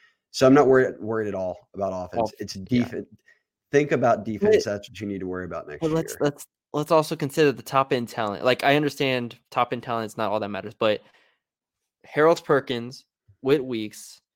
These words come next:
Speaker 2: Deshaun Womack for year two. Like, I'm loo-, I'm riding with those three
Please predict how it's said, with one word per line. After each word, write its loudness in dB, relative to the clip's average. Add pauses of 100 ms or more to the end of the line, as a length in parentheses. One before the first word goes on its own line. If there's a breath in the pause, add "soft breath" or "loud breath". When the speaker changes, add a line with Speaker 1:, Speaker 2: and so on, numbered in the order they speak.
(560)
Speaker 2:
Deshaun -2
Womack -2 (280)
for -4
year -4
two. -10
Like, -6 (520)
I'm 0
loo-, 2
I'm 0
riding 4
with -6
those 2
three -8